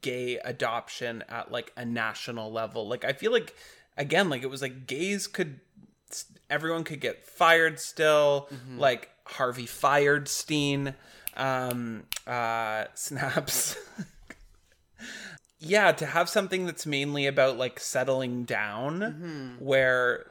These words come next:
Speaker 1: that wasn't.
Speaker 2: Yeah, it's definitely interesting, and, like, I would, I would have to ask Harvey, like, what the kind of, like, logic or strategy was, um,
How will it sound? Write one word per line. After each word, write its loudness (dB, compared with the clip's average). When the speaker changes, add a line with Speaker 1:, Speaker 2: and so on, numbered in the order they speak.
Speaker 1:
that 0
wasn't. -4
Speaker 2:
Yeah, 0
it's -4
definitely -2
interesting, -6
and, -2
like, 2
I 8
would, 0
I 4
would 4
have 2
to 0
ask 4
Harvey, 0
like, -2
what -2
the -6
kind -4
of, -10
like, -6
logic -4
or -14
strategy -8
was, -8
um, -6